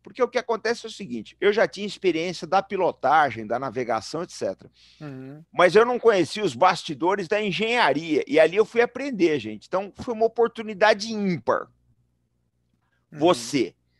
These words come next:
Speaker 1: ser piloto e trabalhar com a engenharia depois. É, junta as duas coisas. Junta a teoria com prática, né? Então,
Speaker 2: Uhum.
Speaker 1: foi muito bom pra mim. Foi excelente. E, e o que que, eu acho que onde eu mais ganhei, vai.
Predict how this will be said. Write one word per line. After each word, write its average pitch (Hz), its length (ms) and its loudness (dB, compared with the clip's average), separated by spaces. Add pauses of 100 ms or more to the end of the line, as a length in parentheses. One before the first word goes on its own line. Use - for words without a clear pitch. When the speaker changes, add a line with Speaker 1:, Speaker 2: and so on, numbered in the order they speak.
(140)
Speaker 1:
ser 233 380 6
piloto 175 680 0 (320)
e 131 60 -10
trabalhar 147 540 4
com 156 100 -8
a 135 60 -6
engenharia 135 640 -6
depois. 82 520 -12
É, 139 240 0
junta 196 380 -2
as 127 80 -2
duas 208 240 -2
coisas. - 720 -6 (580)
Junta 151 360 -4
a - 20 2
teoria 143 500 0
com 196 200 -18
prática, - 600 -6 (200)
né? 101 160 -16 (120)
Então, 131 260 -6
Speaker 2:
Uhum. - 40 -2
Speaker 1:
foi 254 140 -6
muito 233 240 -6
bom 156 260 0
pra 113 160 -6
mim. 107 260 -10 (160)
Foi 147 200 -6
excelente. 131 520 -8 (500)
E, 82 360 -8
e 262 80 -8
o 240 80 -14
que - 160 -20
que, - 480 -12 (160)
eu 190 300 0
acho 208 160 0
que 185 80 -20 (140)
onde 208 340 -2
eu 202 40 6
mais 202 300 0
ganhei, 113 480 -4
vai. 110 260 0